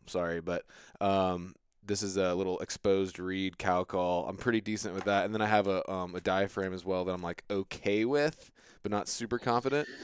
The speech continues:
So that's kinda where I'm at, man. But I just,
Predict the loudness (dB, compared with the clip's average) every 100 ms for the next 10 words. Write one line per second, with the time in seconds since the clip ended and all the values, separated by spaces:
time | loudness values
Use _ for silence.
0 | -2 -2 -6 -10 6 8 8 8 8 10
1 | 10 8 10 8 10 6 8 6 6 -4
2 | -20 _ _ _ 6 6 6 4 2